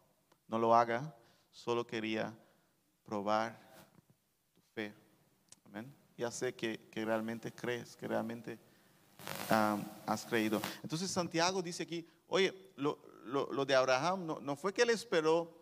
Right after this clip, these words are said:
los cien años, no fue lo, lo,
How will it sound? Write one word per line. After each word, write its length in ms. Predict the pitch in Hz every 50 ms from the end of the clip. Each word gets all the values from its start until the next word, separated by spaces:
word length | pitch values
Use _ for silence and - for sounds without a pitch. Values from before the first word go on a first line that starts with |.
| - _ _ _ _ _ _ _ _ _ _
los 160 | - 143 139 -
cien 260 | - 156 151 143 135
años, 600 | 135 156 175 175 135 107 90 - - - - - _ _ _ _ _ _ _ _ _ _ _ _ _ _ _ _ _ - _ _
no 140 | - 143 151
fue 220 | 151 - 190 214 220
lo, 260 | 214 208 - 127 127
lo, 300 | 139 156 160 160 160 -